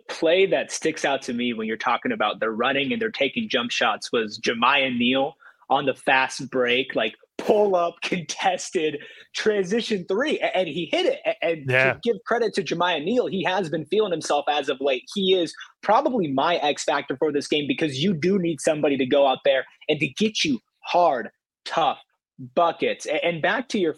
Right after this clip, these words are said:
Speaker 1: first point, kind of merging it with mine with winning the turnover battle,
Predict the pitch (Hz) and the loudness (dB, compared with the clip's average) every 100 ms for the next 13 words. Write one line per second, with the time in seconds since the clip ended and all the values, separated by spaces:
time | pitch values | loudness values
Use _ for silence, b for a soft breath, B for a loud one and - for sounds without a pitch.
0 | - 196 190 - 151 135 110 - 180 185 | 0 0 0 -6 -2 -2 -2 -2 0 0
1 | 147 139 156 190 180 185 143 131 127 139 | -2 0 0 2 2 2 2 0 0 2
2 | 151 147 131 127 156 185 147 - 151 139 | 2 2 0 2 2 2 0 0 0 2
3 | 131 131 131 131 123 | 2 2 2 4 0